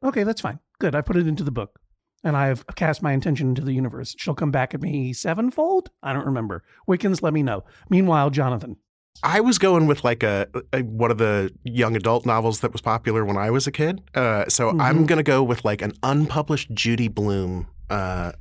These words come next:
Speaker 2: uh, novel.
Speaker 1: Unpublished Judy Bl-
Speaker 2: Yeah.
Speaker 1: How old are you?
Speaker 2: Uh, you know, I, they were popular when I was a kid. That doesn't
Speaker 1: Of
Speaker 2: mean that
Speaker 1: course,
Speaker 2: that
Speaker 1: they're,
Speaker 2: was when they
Speaker 1: they're, they're always popular.
Speaker 2: Yeah. Yeah.
Speaker 1: Yeah.
Speaker 2: Uh,
Speaker 1: Okay.
Speaker 2: just struggling for one.
Speaker 1: I,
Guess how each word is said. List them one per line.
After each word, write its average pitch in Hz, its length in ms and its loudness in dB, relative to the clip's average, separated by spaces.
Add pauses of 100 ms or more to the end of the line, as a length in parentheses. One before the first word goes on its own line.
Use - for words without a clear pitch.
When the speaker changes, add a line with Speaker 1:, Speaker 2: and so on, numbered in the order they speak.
Speaker 2:
uh, 90 400 -4 (800)
novel. 98 360 -6
Speaker 1:
Unpublished 170 840 -2
Judy 156 320 -2
Bl- - 160 -12 (400)
Speaker 2:
Yeah. 127 180 -2
Speaker 1:
How 285 140 4
old 311 240 4
are 160 80 4
you? 143 460 2 (380)
Speaker 2:
Uh, 247 40 2
you 214 140 4
know, 226 260 4
I, - 120 0 (240)
they 190 140 4
were 165 120 0
popular 233 500 0
when 220 120 2
I 214 60 0
was 214 140 0
a 202 40 -4
kid. 214 240 0
That 143 180 -2
doesn't 170 260 2
Speaker 1:
Of 160 60 4
Speaker 2:
mean 151 80 4
that 359 80 -4
Speaker 1:
course, 208 120 0
Speaker 2:
that 139 100 2
Speaker 1:
they're, 208 80 4
Speaker 2:
was 120 120 2
when 117 160 0
they 104 220 -2 (580)
Speaker 1:
they're, 185 320 2
they're 185 200 4
always 180 260 4
popular. 214 480 0
Speaker 2:
Yeah. 170 200 4 (380)
Yeah. 120 200 0 (260)
Speaker 1:
Yeah. 147 200 -2 (120)
Speaker 2:
Uh, 196 60 -4
Speaker 1:
Okay. 151 220 -8 (500)
Speaker 2:
just - 140 0
struggling 98 380 -2
for 85 160 -8
one. 92 260 -12 (220)
Speaker 1:
I, 196 180 4